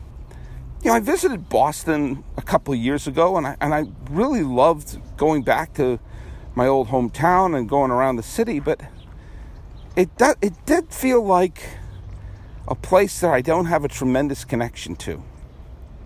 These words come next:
save for the memories of growing up. And if the fan base is not looking at this team and seeing, "Hey,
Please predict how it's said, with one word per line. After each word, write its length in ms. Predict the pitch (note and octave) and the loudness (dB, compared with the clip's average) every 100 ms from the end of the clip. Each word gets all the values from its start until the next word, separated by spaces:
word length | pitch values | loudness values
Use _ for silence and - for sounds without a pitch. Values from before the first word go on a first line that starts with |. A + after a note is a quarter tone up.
| - - - - - - - | -18 -18 -16 -16 -16 -16 -6
save 300 | - F3 D#3+ | 0 2 2
for 100 | E3 | 0
the 80 | B2 | 2
memories 480 | B2+ C#3+ C3+ A#2 | 2 4 2 -2
of 100 | A#2+ | -4
growing 320 | G2+ A#2 G#2+ A2+ | 2 4 4 2
up. 200 | D#3 - - - - - - - - - - - - - - | -2 -4 -16 -18 -16 -16 -16 -18 -18 -18 -18 -18 -18 -2 2
And 200 | E3+ F3+ | 4 4
if 240 | E3 - | 0 -2
the 100 | D#3 | -4
fan 460 | - E3 G#3 C#4+ C#4 | -2 2 2 2 2
base 460 | B2+ G#2+ G2 - | 0 -4 -8 -10
is 280 | - B2+ A2+ | -2 -2 0
not 400 | A#2+ C#3+ G3+ - | 0 2 2 0
looking 300 | A#2+ F3+ F3+ | 0 0 0
at 100 | E3+ | -2
this 200 | B2+ - | -2 -8
team 380 | - A2 F#2 G2+ - - - - - - | -4 -2 -2 -6 -12 -16 -18 -18 -12 0
and 220 | C3 B2 | 0 0
seeing, 380 | - G3 F3 C#3+ | 0 0 2 0
"Hey, 400 | A#3 F#4 - | 0 0 -2